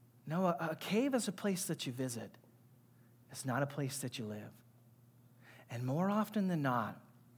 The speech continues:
it is one of our greatest mistakes. Think about the things that have caused you pain. The things that have left you not knowing what to do. Been through divorce, been through a relationship struggle. If you're a, if you're a teenager in here and seen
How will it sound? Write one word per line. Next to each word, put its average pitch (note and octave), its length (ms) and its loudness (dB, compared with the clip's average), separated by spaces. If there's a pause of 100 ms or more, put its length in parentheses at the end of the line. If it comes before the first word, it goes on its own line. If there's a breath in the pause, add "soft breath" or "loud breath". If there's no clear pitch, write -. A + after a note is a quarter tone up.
(380)
it D#3+ 60 0
is D3 180 2
one C#3 160 0
of C3 380 0
our A#2+ 140 4
greatest B2 600 -2 (280 soft breath)
mistakes. A#2+ 760 -2 (640 soft breath)
Think B3+ 160 8
about B3+ 220 8
the F3+ 80 0
things F#3 320 6
that D#3+ 80 2
have D3 100 4
caused F3 400 10
you F3 100 4
pain. B2+ 520 2 (1120 soft breath)
The F3+ 80 0
things B3 320 8
that A3+ 80 10
have G3+ 180 8 (140)
left G#3+ 340 10
you A3 60 8
not G3 260 8
knowing G3 300 8
what F3+ 160 4
to E3+ 80 -2
do. F3+ 100 6
Been E3+ 240 6
through F3+ 140 4
divorce, F3 680 2 (640 soft breath)
been G#3 180 10
through G#3 180 8
a F3+ 40 10
relationship F#3+ 640 8
struggle. G#3+ 540 8 (1000 soft breath)
If G3 160 8
you're G3+ 140 10
a, F3 380 6
if F3+ 120 0
you're F3+ 140 8
a D#3+ 60 4
teenager A3 640 8
in G#3+ 60 6
here A3+ 240 8
and F3 120 6
seen A#3 680 6